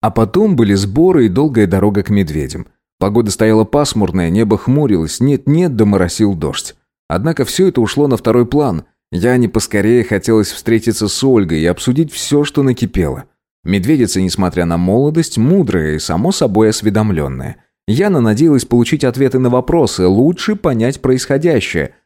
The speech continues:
А вот Женя ехал к медведям с тяжелым сердцем. Скоро все может измениться, и далеко не в лучшую сторону. В медвежьем поселении гостей встретили два семейства.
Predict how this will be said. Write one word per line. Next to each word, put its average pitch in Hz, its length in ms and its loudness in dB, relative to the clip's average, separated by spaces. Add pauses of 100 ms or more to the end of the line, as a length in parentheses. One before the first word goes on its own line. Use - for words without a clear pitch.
(180)
А 87 60 0
вот 92 160 0
Женя 185 300 2
ехал 107 300 2
к - 80 -4
медведям 110 540 0
с - 80 -8
тяжелым 87 560 -2
сердцем. - 600 -8 (540)
Скоро 110 640 0
все - 220 -2
может 98 280 -2
измениться, 98 600 0
и 87 180 -4
далеко 95 540 0
не 123 140 0
в 101 100 -2
лучшую 92 460 0
сторону. 69 640 -6 (800)
В 90 140 -6
медвежьем 127 720 0
поселении 143 720 0
гостей 113 540 0
встретили 123 520 0
два 92 240 0
семейства. 73 720 -6